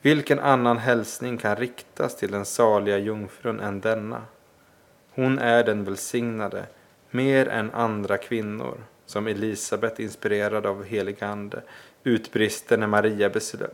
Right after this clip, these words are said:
besöker sin släkting några dagar efter bebådelsen. Den andra sidan av detta mysterium gäller oss alla. I varje kristens liv sker bebådelser,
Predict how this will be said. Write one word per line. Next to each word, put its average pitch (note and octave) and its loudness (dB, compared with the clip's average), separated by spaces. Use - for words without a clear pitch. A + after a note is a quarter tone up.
besöker G#2+ 0
sin G2+ -8
släkting A#2+ -6
några G2+ 4
dagar G#2 4
efter - -6
bebådelsen. A2+ -8
Den C3 6
andra D#3 8
sidan A2+ 4
av G#2 4
detta A2 2
mysterium G2+ 0
gäller F#2+ 2
oss F#2+ -4
alla. A2+ -2
I B2 2
varje C#3+ 8
kristens A#2 -4
liv G#2+ -2
sker G#2 0
bebådelser, A#2 0